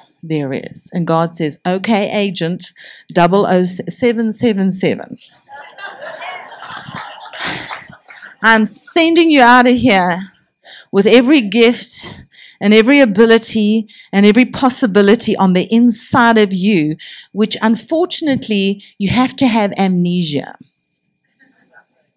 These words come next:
And you're gonna have to learn from talking to growing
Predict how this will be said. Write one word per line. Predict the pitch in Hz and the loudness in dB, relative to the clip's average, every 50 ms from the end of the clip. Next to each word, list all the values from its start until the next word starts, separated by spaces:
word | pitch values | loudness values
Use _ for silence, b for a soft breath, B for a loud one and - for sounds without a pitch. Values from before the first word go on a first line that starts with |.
| _ _ _ b b b b b b b _ | _ _ _ b b b b b b b _
And | - 220 214 214 | 2 4 4 6
you're | 220 233 - | 6 6 6
gonna | - 208 208 214 226 233 | 6 6 6 6 4 4
have | 233 254 254 254 - | 4 2 2 0 -2
to | - - 233 | 0 2 2
learn | 208 202 202 226 226 202 160 156 156 160 175 208 226 240 226 - _ _ _ _ _ _ _ _ _ _ _ _ _ _ _ _ _ _ _ _ _ _ _ _ _ _ _ _ _ - - - _ _ | 4 6 6 8 8 8 6 4 2 0 -2 -4 -4 -4 -6 -8 _ _ _ _ _ _ _ _ _ _ _ _ _ _ _ _ _ _ _ _ _ _ _ _ _ _ _ _ _ -20 -20 -20 _ _
from | _ 196 185 180 170 175 - _ _ _ - - 208 208 208 202 208 196 190 190 190 - - _ _ _ _ _ _ | _ -2 -2 -2 -2 -8 -14 _ _ _ -10 -6 -6 -4 -2 -2 -2 -2 -2 -4 -6 -6 -8 _ _ _ _ _ _
talking | - 262 277 262 254 262 - 247 185 151 160 170 202 240 247 - _ _ _ _ _ _ _ _ _ _ _ _ _ _ _ _ _ _ _ _ _ | 2 6 6 6 6 4 4 2 2 2 0 -2 -4 -4 -6 -8 _ _ _ _ _ _ _ _ _ _ _ _ _ _ _ _ _ _ _ _ _
to | - - 214 190 | -2 0 0 2
growing | - 185 208 208 202 202 196 165 147 147 151 165 190 196 180 180 | 4 4 6 6 6 6 6 4 2 -2 -6 -8 -8 -10 -12 -16